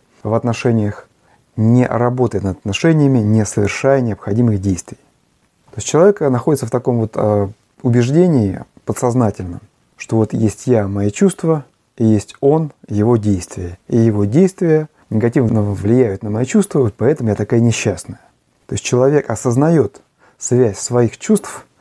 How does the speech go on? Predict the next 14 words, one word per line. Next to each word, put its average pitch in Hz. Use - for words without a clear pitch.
с -
его 123
действиями, 101
но 135
не 143
осознает 110
связь 120
своих 120
собственных 104
действий 101
с -
чувствами 127
вас 104
обоих. 98